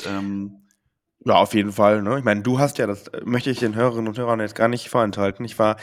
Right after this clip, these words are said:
Speaker 2: wie alle, nicht alle, die nicht dabei waren, sehr, ähm, neidisch. Calvin hat's ja schon nach Lissabon wieder geschafft. Also das war natürlich ein ganz großes, äh, Thema und ein ganz großes Upgrade,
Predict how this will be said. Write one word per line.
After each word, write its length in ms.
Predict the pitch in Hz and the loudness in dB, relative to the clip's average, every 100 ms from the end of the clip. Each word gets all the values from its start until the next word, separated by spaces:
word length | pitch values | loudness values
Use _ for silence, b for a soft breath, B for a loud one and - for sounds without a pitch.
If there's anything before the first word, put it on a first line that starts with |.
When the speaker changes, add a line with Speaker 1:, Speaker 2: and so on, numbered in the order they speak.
| B B B B - | B B B B 0
Speaker 2:
wie 160 | 131 | 0
alle, 240 | - 131 139 | 4 2 2
nicht 260 | 135 - | -2 -2
alle, 180 | - 131 | 0 0
die 140 | 113 113 | 0 -4
nicht 300 | 110 - - | -4 -4 -2
dabei 320 | 95 95 95 | 2 2 2
waren, 240 | 107 110 | 0 0
sehr, 440 | 110 110 110 113 - | 2 4 6 4 2
ähm, 360 | 110 104 104 80 | -2 -2 -4 2
neidisch. 460 | 104 123 113 120 | 4 4 2 -4
Calvin 300 | - 113 110 | -2 -2 -2
hat's 120 | 120 | -6
ja 100 | - | -8
schon 120 | 107 113 | -6 -6
nach 160 | 104 | -4
Lissabon 460 | 110 151 127 98 95 | -2 0 2 0 -2
wieder 180 | 98 98 | -4 -6
geschafft. 500 | 98 104 131 - - | -4 0 0 -2 -6
Also 240 | 107 107 | -4 -4
das 240 | 101 101 | -6 -4
war 140 | 104 107 | -2 0
natürlich 460 | 110 - 104 101 | 0 -4 -6 -8
ein 280 | 101 98 98 - | -8 -10 -10 -8
ganz 240 | 104 120 - | -6 -6 -8
großes, 440 | 98 101 101 95 | -8 -8 -10 -12
äh, 340 | - 101 98 104 B B B - | -6 -4 -4 -6 B B B -2
Thema 280 | 120 120 | 0 2
und 120 | 101 101 | 0 0
ein 40 | |
ganz 180 | 107 117 | -2 -2
großes 220 | 101 95 | -10 -10
Upgrade, 540 | - - - 95 110 | -10 -8 -6 -4 -6